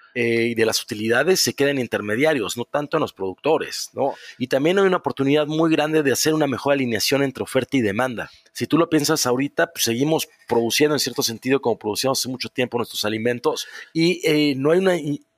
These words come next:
interacción constante con la demanda, ni data en tiempo real para poder generar una mejor alineación. Para darte un ejemplo sobre esto, hasta sesenta y cinco o más por ciento de los perecederos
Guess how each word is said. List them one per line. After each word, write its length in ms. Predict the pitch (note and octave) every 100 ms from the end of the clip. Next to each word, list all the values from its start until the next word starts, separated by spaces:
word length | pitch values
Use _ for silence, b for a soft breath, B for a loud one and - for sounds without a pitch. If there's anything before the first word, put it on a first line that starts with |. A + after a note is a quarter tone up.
| _ -
interacción 840 | D3+ - C3+ C3 - C#3 D#3+ E3+
constante 600 | - C3 - D3 C#3+ D#3
con 140 | C3
la 100 | A#2+
demanda, 560 | A2+ A#2 C3+ C#3+ C#3 A#2 B B
ni 100 | B2+
data 240 | C3+ - D#3
en 60 |
tiempo 340 | D3 D#3 D3 D3
real 360 | B2+ B2+ D3
para 240 | C#3 A2 -
poder 400 | A#2 D3 D#3 -
generar 300 | - B2 C#3
una 140 | D3+
mejor 280 | C3 G#2+ C#3
alineación. 640 | C3+ B2 A#2+ G#2 - G3 B B B
Para 140 | C3 C3
darte 200 | D3 E3
un 60 |
ejemplo 320 | C#3 D3 C3+ C#3
sobre 300 | B2 B2 C3+
esto, 380 | - E3 D#3+ -
hasta 280 | - A#2+ B2+
sesenta 320 | A2 A#2+ A#2+
y 20 | A2+
cinco 380 | D3+ E3+ -
o 80 | C3+
más 240 | C3 D3 -
por 160 | B2
ciento 340 | - C#3 - C3
de 60 |
los 120 | G2+
perecederos 640 | - A2 - B2+ C#3+ E3+ -